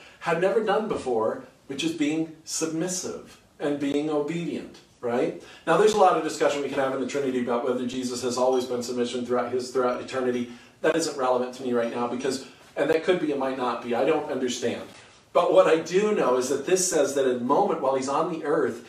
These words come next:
he learns an obedience that he's never experienced before. He learns a submission and a reverent submission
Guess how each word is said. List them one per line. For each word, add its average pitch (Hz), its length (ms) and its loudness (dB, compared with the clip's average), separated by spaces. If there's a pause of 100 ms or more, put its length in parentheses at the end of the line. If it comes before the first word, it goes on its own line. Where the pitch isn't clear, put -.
(160)
he 147 140 -6
learns 170 640 0
an 139 100 -2
obedience 131 560 -2
that 123 120 -2
he's 139 200 -6
never 143 280 0
experienced 117 480 -8
before. - 400 -10 (340)
He 170 180 -2
learns 190 400 4
a 160 60 0
submission 147 640 2
and 120 100 0
a 120 60 0
reverent 147 560 0
submission 131 640 -4